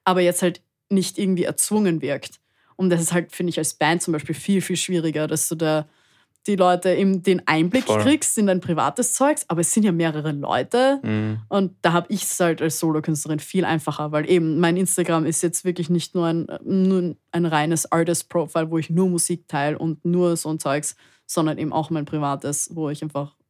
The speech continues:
Speaker 1: oder mein privates halt, ja, wo ich einfach persönliche Sachen auch teile. Und das ist irgendwie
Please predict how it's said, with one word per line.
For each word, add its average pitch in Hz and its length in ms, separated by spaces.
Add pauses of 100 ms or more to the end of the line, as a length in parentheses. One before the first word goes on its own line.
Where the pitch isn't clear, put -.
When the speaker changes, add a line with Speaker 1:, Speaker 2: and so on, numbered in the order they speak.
Speaker 1:
oder 131 140
mein 135 120
privates 143 520
halt, 135 200
ja, 156 220
wo 147 80
ich 147 140
einfach 143 260
persönliche 160 420
Sachen 143 280
auch 107 180
teile. 131 340 (840)
Und 160 100
das 156 120
ist 143 120
irgendwie 156 360